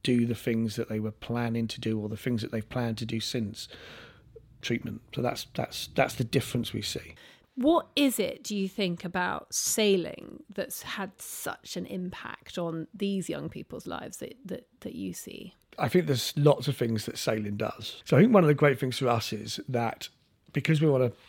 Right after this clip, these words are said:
Speaker 1: slightly larger yacht, young people can get involved or they don't have to. So we have young people who absolutely adore sailing, maybe adored sailing before treatment and then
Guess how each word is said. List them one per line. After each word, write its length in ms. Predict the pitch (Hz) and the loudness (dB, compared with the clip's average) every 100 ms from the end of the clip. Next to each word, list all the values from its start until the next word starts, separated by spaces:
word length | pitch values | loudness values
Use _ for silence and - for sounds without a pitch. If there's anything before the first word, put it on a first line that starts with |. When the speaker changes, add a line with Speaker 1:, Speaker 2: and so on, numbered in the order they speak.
| - _ | -20 _
Speaker 1:
slightly 500 | - - 123 117 110 107 _ _ _ - | -6 2 2 2 -2 -4 _ _ _ -6
larger 360 | 160 120 113 110 | -2 0 -2 0
yacht, 480 | 113 110 - - - | 0 0 -4 -10 -2
young 220 | 202 175 170 | 6 8 10
people 240 | 214 180 | 8 6
can 140 | 165 | 2
get 120 | 160 143 | 0 0
involved 400 | 135 143 135 135 | 2 4 4 0
or 80 | |
they 140 | 127 120 _ _ _ _ | 0 -4 _ _ _ _
don't 220 | 156 127 | 2 2
have 240 | - 113 - | 0 -8 -6
to. 180 | - - - - | -6 -6 -10 -6
So 140 | 143 | 0
we 140 | 185 214 | 4 4
have 180 | 117 | 4
young 160 | 127 120 | 2 0
people 260 | 127 117 110 | -2 -2 -2
who 300 | 127 113 117 - | 0 -2 -6 -6
absolutely 400 | - - 147 135 | -6 -2 -2 0
adore 280 | 123 147 139 | 2 2 2
sailing, 600 | - 117 117 117 113 123 | 0 -2 0 0 0 4
maybe 240 | 139 147 | 4 4
adored 280 | 127 135 123 | 4 2 0
sailing 300 | - 120 117 | 2 2 2
before 500 | 113 - 131 135 143 | -2 -2 0 2 2
treatment 540 | - - 143 151 156 139 | 0 0 0 2 2 2
and 100 | 120 | -2
then 280 | 117 117 | 0 -2